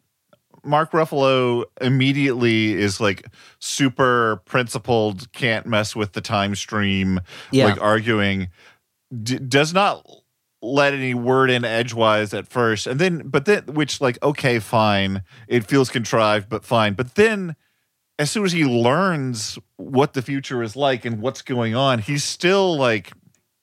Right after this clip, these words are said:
Speaker 1: "Yeah, but we should probably just let it happen like
Speaker 2: Well, it
Speaker 1: that."
Speaker 2: reminds me, there's all these stories where, like, someone goes back in time and kills Hitler as a child, and then an even worse dictator arises, and it's
Speaker 1: Yeah.
Speaker 2: like, mm, I kinda get what you're saying, but at the same time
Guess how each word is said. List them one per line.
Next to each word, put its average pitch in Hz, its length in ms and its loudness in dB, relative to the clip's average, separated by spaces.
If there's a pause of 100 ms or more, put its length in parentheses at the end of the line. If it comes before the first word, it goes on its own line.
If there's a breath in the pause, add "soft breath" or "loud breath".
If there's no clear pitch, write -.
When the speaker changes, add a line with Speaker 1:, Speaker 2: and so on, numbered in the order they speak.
(180)
Speaker 1:
"Yeah, 302 520 4
but 240 140 -4
we 254 100 -10
should 220 180 -10
probably 180 360 0
just 143 300 -6
let 135 180 2
it 113 100 -2
happen 123 720 -2 (180)
like 131 240 -2
Speaker 2:
Well, 214 100 6
it - 20 8
Speaker 1:
that." - 60 6
Speaker 2:
reminds 247 240 2
me, 240 120 0
there's 208 200 2
all 214 120 2
these 247 200 -4
stories 185 420 2
where, 143 140 2
like, 120 300 0 (200)
someone 175 360 -2
goes 151 200 2
back 147 240 -2
in 147 80 -4
time 135 240 -4
and 113 120 -6
kills 139 260 -2
Hitler 131 240 -2
as 113 100 2
a 110 40 0
child, 104 520 -2
and 117 120 -4
then 139 100 0
an 151 100 2
even 190 360 2
worse 247 360 0
dictator 143 600 -2
arises, 110 640 0 (220 loud breath)
and 160 100 -2
it's 135 140 0
Speaker 1:
Yeah. 104 80 6
Speaker 2:
like, 139 300 2 (320)
mm, 190 680 -4
I - 140 -8
kinda 214 220 0
get 202 120 2
what 170 60 0
you're 160 80 2
saying, 170 320 0
but 147 80 0
at 139 60 -4
the 175 60 -6
same 196 220 -2
time 160 400 -2